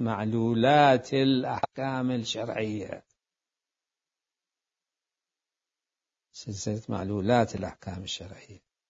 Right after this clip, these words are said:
أكو عندنا حكم عقلي،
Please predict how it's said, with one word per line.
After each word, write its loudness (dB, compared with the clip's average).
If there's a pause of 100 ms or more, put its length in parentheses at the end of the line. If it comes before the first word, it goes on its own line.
(3250)
أكو 0
عندنا 8
حكم 4
عقلي، 6